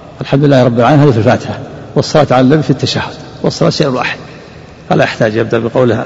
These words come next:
الحمد لله ولا يقف في آخر الصلاة، يبدأ بالدعاء كذا، اللهم، على طول. كان النبي صلى الله عليه وسلم لما دعا على، على رعل وذكرى دعا عليهم، ولما دعا على، قال: "اللهم لعن فلان وفلان، اللهم عليك بشيبة بن ربيعة، ولا فيه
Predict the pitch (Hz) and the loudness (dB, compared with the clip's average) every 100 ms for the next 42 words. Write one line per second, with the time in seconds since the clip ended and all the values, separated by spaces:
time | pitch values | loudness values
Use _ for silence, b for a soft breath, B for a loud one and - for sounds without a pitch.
0 | - - 127 127 143 160 151 131 - 135 | -8 -4 -2 0 2 4 2 0 -4 -4
1 | 139 131 117 107 - - 170 143 139 120 | -4 -6 -8 -8 -14 0 0 2 0 0
2 | 135 156 - - - - - - - 139 | 0 0 -2 -8 -16 -18 -18 -20 -4 -2
3 | 117 - 135 120 110 110 - 135 139 - | 0 0 0 0 -2 -8 -4 0 0 -2
4 | - - - - - - - - - 120 | -10 -16 -20 -20 -20 -20 -20 -20 -6 -2
5 | 120 113 110 95 123 123 - - - - | 0 0 -2 0 2 2 0 -8 -16 -18
6 | - - - - 120 110 110 120 117 123 | -20 -20 -12 0 2 4 2 0 0 -2
7 | 127 - - - - - - - - - | -2 -6 -14 -18 -18 -20 -20 -20 -20 -20
8 | - - - - - - 139 123 123 127 | -20 -20 -20 -20 -20 -6 0 2 2 2
9 | 113 113 131 185 175 135 117 107 110 127 | 0 0 0 2 2 2 0 -2 -4 0
10 | 143 139 120 117 120 117 - 131 127 127 | 2 4 4 2 2 0 -2 -6 -2 0
11 | 131 123 113 117 123 120 113 - 123 113 | 2 2 2 0 0 0 0 0 0 0
12 | 123 120 113 127 113 120 - - 117 110 | 0 -2 0 -2 -4 -6 -4 -2 -2 -2
13 | 110 123 127 - 120 120 113 170 180 131 | -4 0 0 0 -4 -4 0 4 4 2